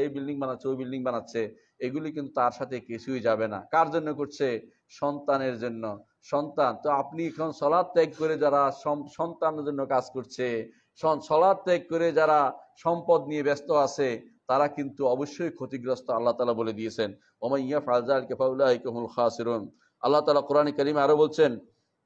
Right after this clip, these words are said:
"ওয়া তারা যালিমিনা", আর যারা জালেম, তারা "লাম্মা রাআউল আযাবা", যখন শাস্তি দেখতে পাবে সামনে হাসরের দিন, কি বলবে? "ইয়াকুলুনা হাল ইলা মারাদ্দি মিন সাবিল",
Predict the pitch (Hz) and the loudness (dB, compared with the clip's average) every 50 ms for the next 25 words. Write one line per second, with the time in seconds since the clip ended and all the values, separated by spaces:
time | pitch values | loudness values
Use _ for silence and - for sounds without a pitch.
0 | _ _ _ _ _ _ _ _ _ _ _ _ _ _ _ _ _ _ _ _ | _ _ _ _ _ _ _ _ _ _ _ _ _ _ _ _ _ _ _ _
1 | 123 143 143 147 151 151 151 151 139 120 135 147 151 156 156 156 156 165 175 170 | 2 2 2 4 4 4 4 4 2 2 2 2 4 4 4 2 0 -2 -4 -2
2 | 156 139 120 90 - - _ _ _ _ _ _ - 127 139 135 117 123 143 143 | -2 -2 -4 -4 -6 -12 _ _ _ _ _ _ 2 2 2 2 2 2 2 4
3 | 151 151 151 151 - - 131 110 139 143 143 147 156 151 143 123 117 - 147 147 | 4 4 4 2 0 -2 -4 0 2 4 4 6 6 4 4 2 2 2 2 4
4 | 156 151 139 147 151 156 151 151 147 147 147 151 - 156 156 156 147 143 147 147 | 6 4 4 4 2 2 4 4 4 4 4 4 4 4 6 6 6 4 4 4
5 | 170 170 156 131 113 110 139 143 147 139 - - 160 - - - 175 151 143 139 | 4 4 4 2 0 0 -2 -4 -6 -6 -2 -2 -2 -2 -2 -6 -6 -4 -4 -6
6 | - - 139 131 131 127 123 - 127 120 120 120 120 120 117 - 127 117 110 107 | -6 -6 -2 0 0 0 0 -2 -4 -4 -4 -4 -6 -6 -4 -2 -2 -2 -2 -2
7 | 104 113 110 101 98 - _ _ _ _ _ - 165 156 170 175 165 151 147 139 | -4 -6 -6 -6 -8 -12 _ _ _ _ _ -10 -2 0 2 2 4 4 4 4
8 | 156 156 156 156 156 156 156 151 143 151 151 147 143 135 127 131 156 165 160 135 | 4 2 2 -2 -6 -6 -4 -2 -2 -2 -2 -2 -2 -2 0 0 0 -2 -2 -4
9 | 131 139 135 127 120 123 120 120 107 98 104 113 113 113 110 104 - 98 90 98 | -6 -4 -4 -2 0 2 0 0 0 -2 -8 -10 -10 -10 -12 -8 -6 -6 -6 -4
10 | 117 135 123 | -6 -8 -8